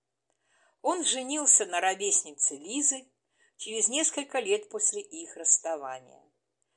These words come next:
И этот брак исчерпал себя. Совсем недавно Олег женился в третий раз,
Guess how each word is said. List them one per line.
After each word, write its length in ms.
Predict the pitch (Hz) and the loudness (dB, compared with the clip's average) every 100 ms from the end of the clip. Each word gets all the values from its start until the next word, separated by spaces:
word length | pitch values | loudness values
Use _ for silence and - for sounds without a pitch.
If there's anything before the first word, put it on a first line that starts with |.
| _ - | _ -4
И 180 | 311 330 | -2 2
этот 540 | 240 233 226 208 185 | 4 4 2 -2 -4
брак 420 | 214 214 214 202 | 0 2 2 -2
исчерпал 720 | 208 - - 190 - 190 185 180 | -6 -6 -8 -12 -2 0 2 2
себя. 640 | - 175 165 160 151 160 _ _ _ _ _ _ _ | -2 -2 -6 -6 -6 -14 _ _ _ _ _ _ _
Совсем 540 | - 185 175 - 170 151 | 4 4 6 4 4 -4
недавно 720 | 143 147 220 277 175 123 - _ _ _ | -6 0 0 0 -6 -14 -16 _ _ _
Олег 360 | - 180 294 302 | -4 0 0 -2
женился 500 | 214 208 240 185 262 | -4 -4 -2 0 0
в 80 | - | -2
третий 540 | 220 226 175 147 139 | -2 0 0 -2 -8
раз, 500 | 135 127 127 - - | -6 -8 -8 -12 -12